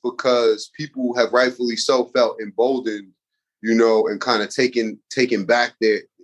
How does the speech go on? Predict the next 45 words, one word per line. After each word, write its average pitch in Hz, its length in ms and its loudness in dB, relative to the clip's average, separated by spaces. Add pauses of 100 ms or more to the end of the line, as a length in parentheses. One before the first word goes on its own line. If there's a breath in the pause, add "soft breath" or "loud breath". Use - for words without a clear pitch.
(120)
what, 110 340 -2
what 113 160 0
has 110 200 -4
stigmatized 107 680 -2
them 101 140 -6
in 92 80 -8
the 87 100 -8
past, 98 540 -2
right? 98 260 -2 (680)
Um, 95 380 0
so - 180 0
I 123 100 4
like 135 400 0
that 135 160 2
about 131 420 0
this. 139 480 -8
Um, 104 260 -2
I'm 98 120 -6
glad 113 340 0
people 127 240 0
are 110 60 4
using 117 340 -4
the 113 40 0
resources. 113 720 -4
Um, 92 360 -10 (640)
I 110 120 2 (120)
think 135 240 2
that 117 340 0
we 117 160 -4
could 120 240 -2
all 127 320 2
kinda 113 340 0
use 110 360 -6
some 101 320 -8 (240)
psychoeducation 110 960 0
as 101 260 -6
to - 80 -20 (100)
kinda 104 220 0
how 113 240 2
to 107 100 -2
talk 110 340 -2
to 120 120 2
our 101 160 0
bosses 107 480 -2
about 90 440 -2